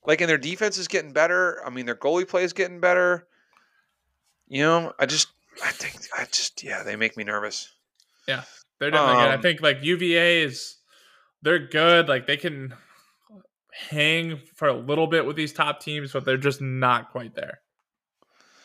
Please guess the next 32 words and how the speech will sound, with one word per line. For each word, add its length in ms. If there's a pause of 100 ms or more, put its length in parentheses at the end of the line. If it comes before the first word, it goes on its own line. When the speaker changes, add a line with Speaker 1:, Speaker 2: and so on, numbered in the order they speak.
(680)
Speaker 1:
Yeah, 220
not, 240 (100)
not 200
quite. 240 (140)
Um, 420 (560)
before 260
we 100
get 140
into 160
our 100
last 260
game, 200
Michigan, 320
Denver, 260
which 140
is 120
great. 320 (640)
Side 320
note, 140
did 160
you 80
see 140
the 100
Princeton, 480
San 180
Diego 180
State 320 (240)
box 260
score? 240 (680)
Speaker 2:
I 100
did 160
not. 260